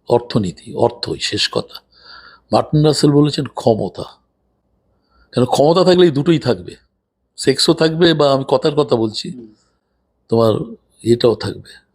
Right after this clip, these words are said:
Speaker 1: অর্থনৈতিক ক্ষমতা। শুধু আল-, আলটিমেটলি হলো ক্ষমতা।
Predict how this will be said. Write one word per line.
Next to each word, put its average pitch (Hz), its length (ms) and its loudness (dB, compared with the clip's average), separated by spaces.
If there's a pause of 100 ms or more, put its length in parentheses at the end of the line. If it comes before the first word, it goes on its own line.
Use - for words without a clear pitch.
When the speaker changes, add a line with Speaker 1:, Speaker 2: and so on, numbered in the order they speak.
(280)
Speaker 1:
অর্থনৈতিক 113 540 -2
ক্ষমতা। - 420 -14 (1300)
শুধু 147 240 2
আল-, 135 220 2
আলটিমেটলি 151 600 0
হলো 151 100 4
ক্ষমতা। - 560 -6